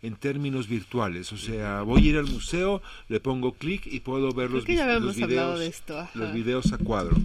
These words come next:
Speaker 1: Porque, y viendo en esta cuestión de, del documento, o sea, a esta persona hizo esta pieza masiva y aquí tenemos el documento, la pieza ya no está.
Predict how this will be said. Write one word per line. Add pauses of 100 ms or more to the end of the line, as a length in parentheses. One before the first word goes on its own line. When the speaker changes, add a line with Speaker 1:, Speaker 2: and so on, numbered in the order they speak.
(280)
Speaker 1:
Porque, (960)
y (120)
viendo (300)
en
esta
cuestión
de,
del
documento,
o
sea, (320)
a
esta
persona
hizo
esta
pieza
masiva
y
aquí
tenemos
el
documento, (300)
la
pieza
ya
no
está.